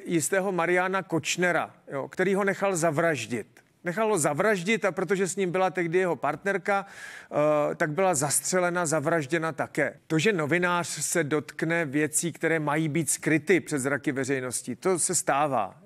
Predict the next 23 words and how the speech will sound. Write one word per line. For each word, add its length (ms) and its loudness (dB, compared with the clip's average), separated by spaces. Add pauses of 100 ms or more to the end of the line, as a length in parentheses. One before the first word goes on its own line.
jo. 180 -12 (1120)
Ale, 360 2 (240)
eh, 160 -8 (200)
že 140 0
by 120 4
se 160 2
bál 380 0
o 100 -2
svůj 300 2
život, 600 0
to 100 -2
se 140 0
stává 480 2
opravdu, 720 2
eh, 540 -16 (240)
v 140 -8
režimech, 540 2
který 280 0
mají 200 2
s 100 -2
demokracií 680 0
málo 300 2
společného. 800 -2